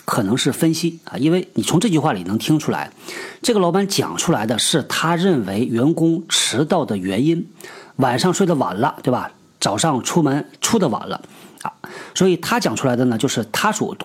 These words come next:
关注的重点。那用H B D I的语言来描述的话啊，这同样这是一个 A 型脑，这是一个蓝脑。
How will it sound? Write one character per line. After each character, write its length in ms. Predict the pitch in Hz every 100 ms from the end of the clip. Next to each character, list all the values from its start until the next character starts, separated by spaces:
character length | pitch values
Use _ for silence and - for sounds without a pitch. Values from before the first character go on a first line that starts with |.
| -
关 240 | 185 185
注 180 | 190 190
的 340 | 110 180 - -
重 180 | 175 127
点。 260 | 104 - - - - - - - -
那 120 | 196
用 180 | 220 247
H 320 | - 202 233
B 160 | 202 180
D 100 | 202
I 60 | 190
的 100 | 156
语 140 | 95
言 280 | 98 107 123 -
来 340 | 117 120 131 -
描 180 | 117 139
述 160 | 190
的 100 | 117
话 220 | 101 104 -
啊， 180 | -
这 120 | 98 -
同 180 | -
样 120 | 208 147
这 80 |
是 160 | 123 131
一 120 | 113
个 280 | 110 107 -
A 160 | 170 175
型 160 | 147
脑， 160 | 123 87
这 120 | -
是 160 | 117 120
一 120 | 107
个 100 | 110
蓝 220 | 101 98
脑。 220 | 120 -